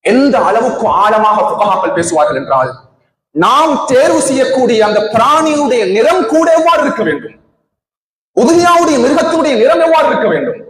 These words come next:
இது ஒரு இபாதத். பத்து பேர் வீட்டுக்கு வந்திருக்கிறாங்க, ஒரு ஆட்டை அறுத்து நாங்க கொடுப்போம், அது வேற. உதுகியாவுடைய இபாதத் இது. இதனால தான் மிருகத்தை தேர்வு செய்யும் பொழுது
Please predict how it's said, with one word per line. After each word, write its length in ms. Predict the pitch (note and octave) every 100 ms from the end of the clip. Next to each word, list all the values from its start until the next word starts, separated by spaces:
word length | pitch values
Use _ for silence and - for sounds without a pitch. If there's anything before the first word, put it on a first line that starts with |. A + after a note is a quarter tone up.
| - _ _ _ _
இது 140 | C#4+
ஒரு 100 | D4+
இபாதத். 540 | A#3 A#3+ F4 D4+ - - - - - - - _ _ _ _ -
பத்து 220 | G3+ B3
பேர் 160 | C4+
வீட்டுக்கு 340 | B3 - - A3+
வந்திருக்கிறாங்க, 420 | A3+ G#3+ - - - - -
ஒரு 120 | A#3
ஆட்டை 320 | G#3 A#3+ - G#3+
அறுத்து 200 | A3 A3
நாங்க 160 | G#3
கொடுப்போம், 540 | G#3+ G3+ F#3 C#3+ - _
அது 200 | - D#4+
வேற. 480 | E4 F4 - - - - - _ _ _ -
உதுகியாவுடைய 600 | - E4 E4 F4 F4 D#4 A#3+
இபாதத் 400 | C#4+ E4+ F4 A#3
இது. 140 | D#3+ - - - - - -
இதனால 320 | G3+ G#3+ G3+
தான் 300 | - G#3+ F4+ F#4 - - - -
மிருகத்தை 600 | G#3+ E4 E4 E4 D4 B3
தேர்வு 320 | - C4+ D4+ C#4+
செய்யும் 320 | C4 A#3 A3
பொழுது 240 | G#3+ G3+